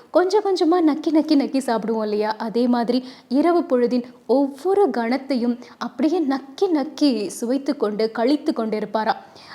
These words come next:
வாழ்க்கை மேல ஏற்படக்கூடிய அந்த விரக்தியினால, வெறுப்புனால சில சமயத்துல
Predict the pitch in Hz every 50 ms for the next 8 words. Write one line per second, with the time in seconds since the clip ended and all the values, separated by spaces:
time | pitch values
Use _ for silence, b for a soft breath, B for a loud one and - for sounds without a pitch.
0 | B B 226 262 277 359 403 392 403 415 415 392 381 349 320 320 311 320 294 254
1 | 262 262 262 262 240 240 233 233 226 226 220 214 196 190 233 240 311 311 - -
2 | - 320 285 285 254 226 220 220 226 226 202 233 247 285 285 - 339 269 240 226
3 | 226 233 226 247 233 233 - 240 240 247 254 254 254 247